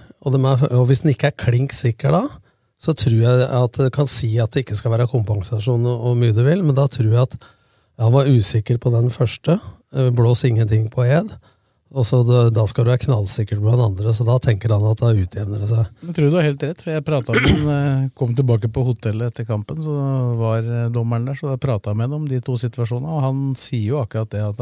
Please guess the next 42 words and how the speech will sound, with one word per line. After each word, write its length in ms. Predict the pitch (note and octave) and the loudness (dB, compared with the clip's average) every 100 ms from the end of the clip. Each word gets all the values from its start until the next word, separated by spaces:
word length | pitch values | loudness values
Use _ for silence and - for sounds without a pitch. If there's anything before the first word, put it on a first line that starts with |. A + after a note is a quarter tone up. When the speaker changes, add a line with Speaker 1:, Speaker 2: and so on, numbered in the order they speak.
| A#2 | -4
Speaker 2:
han, 520 | A2+ A#2 A#2 A2+ G#2+ - _ _ _ - | -2 -2 -4 -4 -6 -10 _ _ _ -14
han, 160 | C#3 C3+ - _ _ _ C3 | -12 -12 -18 _ _ _ -2
han 140 | C#3+ | 2
mener 340 | C#3+ A#2+ A2 | 4 4 2
at 120 | A2+ - | 0 0
det 120 | B2+ A#2 | -2 0
er, 160 | A#2+ B2+ | 0 0
eh, 40 | B2+ | -2
beinet 540 | A2+ G2+ G2 G#2+ A2+ | -2 -2 -2 -4 -6
til, 320 | - A#2 A#2 A2+ | -6 -6 -4 -4
eh, 160 | A2+ | -2
Molde-spilleren 800 | A2+ A2 G2+ F#2+ G2 F#2+ A2 A2+ | -2 -2 -4 -6 -6 -6 -6 -4
som 320 | B2 A#2+ A2+ - _ _ _ _ _ - | -4 -2 -4 -8 _ _ _ _ _ -4
på 60 | |
en 80 | C3+ | 2
måte 240 | B2 A2 B2+ A#2+ | 2 2 -2 -4
sparkes 540 | - C3+ G#2+ - G#2 A#2+ | -2 0 0 -2 -4 -2
i 60 | B2+ | -2
fra 220 | B2 B2+ | -2 0
Ed, 240 | D#3 B3 | -2 -2
og 140 | A3 E3 | -4 -4
at 80 | D#3+ | -4
det 60 | C3 | -4
derfor 220 | A2+ B2+ | -2 -4
så 120 | B2+ C3 C3 C3 B2+ B2+ B2+ | -2 -2 -2 -2 -2 -2 -2
vurderer 300 | B2+ A#2 A2 | -2 0 0
han 60 | A2 | 0
det 60 | A2+ | -2
som 80 | C3 | -2
ikke 160 | A#2 A#2+ | -2 -4
straffe, 360 | C#3 A2+ - | -4 -4 -4
og 80 | G#3 | -6
så 140 | D#3+ D#3+ D3+ - _ | -4 -4 -6 -12 _
ser 280 | - - B2+ | -4 2 4
han 100 | C3+ | 4
ikke 220 | B2 A2+ | 2 0
noen 160 | A#2 A#2 | 0 0
forseelse 960 | C3 - G#2+ F#2+ F#2+ - A2+ A2+ A2+ A2 | -2 -2 -2 -2 -4 -4 -4 -2 -2 -2
som 160 | B2+ | -2
han 140 | A#2 A2+ | -2 -2
mener, 460 | A#2 G#2 G#2+ A#2 A#2+ | -2 -4 -4 -2 -2
eh, 380 | A#2 A2+ - | -2 -4 -6